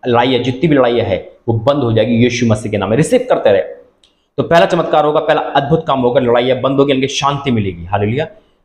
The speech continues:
लड़ाइयाँ बंद होगी यीशु मसीह के नाम में। दूसरा जो चमत्कार है, जो अद्भुत काम है, पाप से, यानी कि पाप का मतलब बुरी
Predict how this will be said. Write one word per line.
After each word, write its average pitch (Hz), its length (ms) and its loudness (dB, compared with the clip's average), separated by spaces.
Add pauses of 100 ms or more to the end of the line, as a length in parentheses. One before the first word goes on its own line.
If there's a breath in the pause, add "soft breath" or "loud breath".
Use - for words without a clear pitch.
लड़ाइयाँ 131 280 2
बंद 151 300 2
होगी 127 200 0
यीशु 113 300 0
मसीह 104 280 -2
के 90 60 -6
नाम 87 100 -8
में। - 220 -20
दूसरा 220 280 2
जो 175 100 0
चमत्कार 151 440 0
है, - 60 0
जो 139 100 2
अद्भुत 139 380 0
काम 123 120 0
है, 110 60 -2
पाप 135 400 0
से, 101 140 -4 (500)
यानी 123 180 2
कि 147 100 -2
पाप 131 320 0
का 139 60 0
मतलब 131 340 0
बुरी 143 200 2